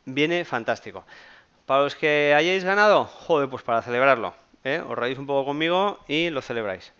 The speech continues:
Y para los que hayáis tenido una sesión de mierda toda la semana, ¿vale?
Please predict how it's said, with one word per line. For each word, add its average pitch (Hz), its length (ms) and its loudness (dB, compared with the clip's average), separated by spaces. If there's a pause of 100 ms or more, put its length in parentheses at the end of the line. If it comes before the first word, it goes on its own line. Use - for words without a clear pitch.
(760)
Y 220 160 -4
para 165 180 4
los 135 160 0
que 139 180 2
hayáis 160 400 0
tenido 175 300 -4
una 170 260 0
sesión 165 760 -6
de 160 140 -4
mierda 175 540 -4
toda 170 140 -2
la 160 40 -4
semana, 190 380 -4 (160)
¿vale? 165 340 -2